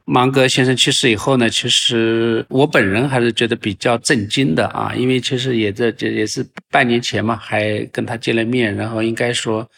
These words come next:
他当时的各种状态，尤其是精神状态是特别的好的啊，他的身体啊都是很好的。然后这两天的话，确实还是跟朋友们啊有一些交流啊，一方面大家还是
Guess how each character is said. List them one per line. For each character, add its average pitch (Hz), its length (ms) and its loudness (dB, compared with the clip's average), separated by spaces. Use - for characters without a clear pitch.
他 120 140 0
当 135 280 0
时 117 240 -4
的 107 440 -2
各 - 160 -4
种 107 160 -6
状 107 200 -4
态， 107 180 -4
尤 107 200 0
其 135 80 -2
是 117 180 -2
精 143 220 -2
神 117 180 -2
状 113 220 -4
态 110 140 -8
是 - 140 -6
特 208 180 -4
别 123 100 0
的 101 80 -8
好 98 240 -8
的 - 120 -10
啊， 107 220 -8
他 110 180 -4
的 107 100 -8
身 120 240 -6
体 117 160 -8
啊 107 80 -6
都 - 120 -8
是 104 280 -4
很 - 240 -8
好 107 120 -10
的。 - 120 -14
然 - 140 -2
后 151 100 0
这 - 140 -4
两 113 160 2
天 139 120 -6
的 143 80 -2
话， 139 220 0
确 113 200 -4
实 117 180 -4
还 113 180 -6
是 - 140 -8
跟 117 180 -2
朋 117 160 -2
友 123 120 2
们 107 180 0
啊 101 160 0
有 101 240 -4
一 - 40 -8
些 107 640 -4
交 147 160 2
流 110 280 0
啊， - 300 -6
一 156 120 -6
方 139 200 -2
面 139 140 2
大 120 120 -2
家 113 180 -2
还 104 140 -4
是 117 260 -4